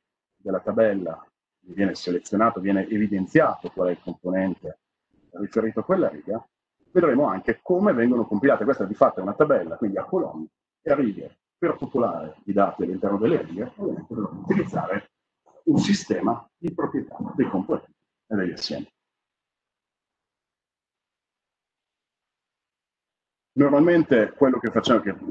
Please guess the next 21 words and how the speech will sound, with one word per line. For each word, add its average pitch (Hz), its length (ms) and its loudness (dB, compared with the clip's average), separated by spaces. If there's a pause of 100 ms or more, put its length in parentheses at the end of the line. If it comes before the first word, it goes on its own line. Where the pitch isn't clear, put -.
(880)
s-, - 300 -6
vi 113 120 4
ricorderete, 117 640 4
se 107 60 0
avete 107 140 4
seguito 113 260 4
lo 107 60 4
scorso 107 320 2
webinar, 95 640 2
abbiamo 92 180 0
visto 107 220 2
come 101 500 0 (180)
inserire 107 500 2
i 101 60 2
vincoli 101 340 0
funzionali. 92 580 -2 (280)
Oggi 110 400 2
approfitterei 107 840 0
per - 180 -6
farvi 95 220 -2
vedere 95 560 0